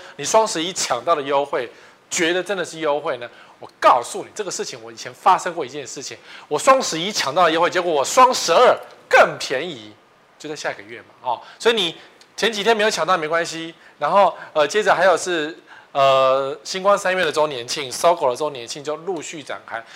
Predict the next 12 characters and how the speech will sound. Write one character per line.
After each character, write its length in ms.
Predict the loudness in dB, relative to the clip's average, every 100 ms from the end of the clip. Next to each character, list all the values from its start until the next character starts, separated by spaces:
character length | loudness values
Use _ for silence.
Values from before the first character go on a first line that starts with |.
| -18
这 160 | -2 2
时 100 | 4
候 100 | 4
买 140 | 2
东 180 | -6 -8
西 160 | -8 -12
是 160 | -10
最 140 | -6 -6
划 240 | -6 -8
算。 180 | -6 -8 -10 -20 -20 _ _ _ _ _
请 240 | -6 -4 -4
你 200 | -6